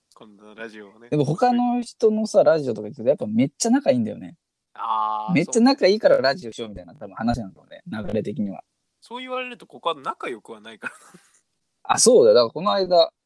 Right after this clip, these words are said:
Speaker 2: 「モチベーションなんですか？」って聞かれて。
Speaker 1: モチベーション？
Speaker 2: うん。ワタアロの。
Speaker 1: そんなんないだろ。
Speaker 2: ないよね。いや、なんか、答えられなくてさ。
Speaker 1: うん。ルーティンみたいなとこあるよね。
Speaker 2: そうなんて。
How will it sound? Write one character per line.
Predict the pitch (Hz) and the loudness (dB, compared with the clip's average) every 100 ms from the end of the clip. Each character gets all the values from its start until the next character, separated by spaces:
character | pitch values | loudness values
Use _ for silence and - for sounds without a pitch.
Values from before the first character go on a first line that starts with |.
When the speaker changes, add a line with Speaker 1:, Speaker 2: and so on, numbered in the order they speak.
| _ _ _ | _ _ _
Speaker 2:
「モ | 127 139 | -8 -6
チ | 269 | -6
ベ | 269 | -4
ー | 262 | -2
シ | 254 | -2
ョ | |
ン | 233 | 0
な | 247 | 0
ん | |
で | 139 | -2
す | - | -2
か？」 | 107 | -14
っ | |
て | - | -14
聞 | - | -12
か | 92 | -12
れ | - | -10
て。 | 85 82 _ _ _ _ _ _ | -12 -12 _ _ _ _ _ _
Speaker 1:
モ | _ | _
チ | - 202 | -16 -14
ベ | 220 | -14
ー | |
シ | - | -16
ョ | 196 | -20
ン？ | _ _ _ - | _ _ _ -4
Speaker 2:
う | 113 | 0
ん。 | 113 101 - - | 0 -2 -6 -2
ワ | 107 | 0
タ | 120 117 | 4 2
ア | |
ロ | 107 | 0
の。 | 107 98 _ _ _ _ _ _ _ | -10 -16 _ _ _ _ _ _ _
Speaker 1:
そ | |
ん | 135 | -20
な | 160 | -20
ん | |
な | 151 | _
い | 165 | -20
だ | 143 | -20
ろ。 | - _ _ _ | -20 _ _ _
Speaker 2:
な | 185 190 | -4 2
い | 135 | 2
よ | 76 | 0
ね。 | - 131 _ _ - | -10 -18 _ _ -6
い | |
や、 | 123 | -2
な | 151 | -2
ん | |
か、 | 151 - - _ _ | -4 -14 -16 _ _
答 | - 135 196 | -10 -2 0
え | |
ら | 202 | 2
れ | 214 | 0
な | 175 | -2
く | - | -8
て | - | -20
さ。 | - | -20
Speaker 1:
う | - - 139 _ _ _ _ | -20 -20 _ _ _ _ _
ん。 | _ _ _ _ _ _ | _ _ _ _ _ _
ル | 147 202 | -14 -14
ー | 208 | -12
テ | 214 | -10
ィ | 180 | -10
ン | |
み | 110 | -14
た | 117 | -20
い | |
な | 113 | -18
と | - | -16
こ | - | -14
あ | |
る | - | -16
よ | _ | _
ね。 | _ | _
Speaker 2:
そ | - 139 | -4 0
う | |
な | 110 | -2
ん | 101 | -4
て。 | - 60 - | -14 -18 -18